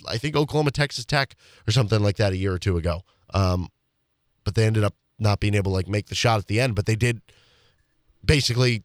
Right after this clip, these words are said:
do exactly what you're supposed to do, make the first and then miss the second, get the rebound, and then, uh, set up another shot. So those would be the unsung heroes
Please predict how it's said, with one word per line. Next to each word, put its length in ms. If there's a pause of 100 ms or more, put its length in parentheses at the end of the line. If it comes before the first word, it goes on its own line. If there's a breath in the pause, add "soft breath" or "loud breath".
(240)
do 200
exactly 380
what 180
you're 60
supposed 240
to 60
do, 120
make 200
the 80
first 320
and 140
then 120
miss 160
the 100
second, 360
get 140
the 60
rebound, 460 (420 soft breath)
and 140
then, 200
uh, 180
set 220
up 80
another 260
shot. 300
So 100
those 260
would 140
be 320 (360 soft breath)
the 140
unsung 420
heroes 760